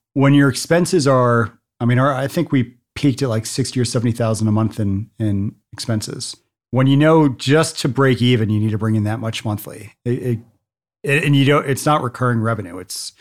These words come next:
it's transactional, right? It's people who, uh, they need a new app built. Great. I mean, it'll take a few months, but when they finish up, there's now a vacancy, right? So, I mean, I think if, who knows, if I would have had a,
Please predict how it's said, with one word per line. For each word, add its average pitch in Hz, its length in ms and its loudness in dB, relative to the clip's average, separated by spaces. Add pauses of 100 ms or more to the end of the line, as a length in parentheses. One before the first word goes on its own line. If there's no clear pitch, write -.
(400)
it's - 120 -10
transactional, 113 640 -4
right? 107 180 -10
It's - 280 -10
people 113 460 -4
who, 107 340 -2
uh, 98 260 -6 (320)
they 113 80 -4
need 104 160 -2
a 107 60 -2
new 113 180 0
app 131 180 -2
built. - 280 -16
Great. 131 300 -2 (300)
I 113 60 -6
mean, 104 180 -4
it'll 101 120 -4
take 107 280 -6
a - 40 -20
few 117 160 -6
months, 151 320 0
but 110 260 -4 (240)
when 113 300 0
they 120 160 2
finish 131 380 -4
up, - 300 -2 (320)
there's 113 220 -2
now 117 140 0
a 120 40 2
vacancy, 123 520 0
right? 123 260 -6 (120)
So, 107 420 0 (720)
I 147 80 2
mean, 147 140 6
I 151 100 6
think 196 200 2
if, 165 220 0 (600)
who 214 100 2
knows, 117 260 2
if 120 140 -2
I 151 120 4
would 156 120 2
have 139 100 0
had 131 200 2
a, 117 200 0